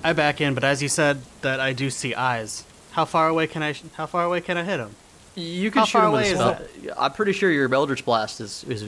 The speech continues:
Speaker 2: is within range.
Speaker 1: I mean,
Speaker 2: It's
Speaker 1: yeah,
Speaker 2: like
Speaker 1: it's,
Speaker 2: a hundred feet or
Speaker 1: it's, it's
Speaker 2: something,
Speaker 1: pretty
Speaker 2: right?
Speaker 1: ridiculous at
Speaker 2: Sixty
Speaker 1: this
Speaker 2: feet?
Speaker 1: point.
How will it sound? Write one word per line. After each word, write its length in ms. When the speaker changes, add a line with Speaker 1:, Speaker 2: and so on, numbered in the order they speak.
Speaker 2:
is 180
within 220
range. 260
Speaker 1:
I 100
mean, 140
Speaker 2:
It's 80
Speaker 1:
yeah, 60
Speaker 2:
like 80
Speaker 1:
it's, 20
Speaker 2:
a 80
hundred 120
feet 80
or 40
Speaker 1:
it's, 80
it's 80
Speaker 2:
something, 220
Speaker 1:
pretty 140
Speaker 2:
right? 60
Speaker 1:
ridiculous 360
at 60
Speaker 2:
Sixty 200
Speaker 1:
this 40
Speaker 2:
feet? 160
Speaker 1:
point. 100